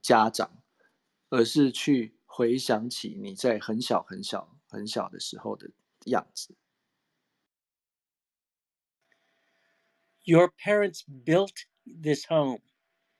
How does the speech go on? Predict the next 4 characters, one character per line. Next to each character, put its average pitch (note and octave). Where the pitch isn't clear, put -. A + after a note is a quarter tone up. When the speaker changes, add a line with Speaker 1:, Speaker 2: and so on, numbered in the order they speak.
Speaker 2:
They G#3+
created F3+
the D3+
standards -